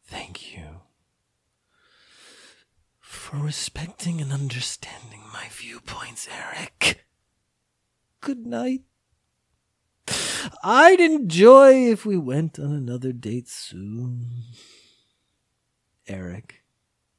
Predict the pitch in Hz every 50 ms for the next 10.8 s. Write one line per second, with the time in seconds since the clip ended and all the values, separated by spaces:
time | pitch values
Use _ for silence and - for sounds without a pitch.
0 | _ _ _ _ _ _ _ _ _ _ _ _ _ _ _ _ _ _ _ -
1 | - - - _ - - - - - - - - - - - _ _ _ _ _
2 | _ _ _ _ _ _ _ _ _ _ _ _ _ _ _ _ _ _ _ _
3 | _ _ _ _ - 208 226 220 208 202 175 - _ _ _ _ _ _ _ _
4 | _ _ _ _ _ _ _ _ 208 170 - 160 170 - 151 214 196 - - -
5 | 202 208 220 214 208 220 220 - - 214 220 240 240 220 208 214 254 277 - _
6 | _ _ _ _ _ _ _ _ _ _ - - _ _ _ _ _ _ _ _
7 | _ _ _ _ _ _ _ _ _ _ _ _ _ _ _ _ _ _ _ _
8 | _ _ _ _ _ _ _ _ _ _ - 269 294 294 269 269 269 262 240 190
9 | - - 302 311 294 - - - 269 240 - - 247 247 226 220 190 208 202 -
10 | 208 185 175 - _ - 175 190 185 196 175 147 143 127 110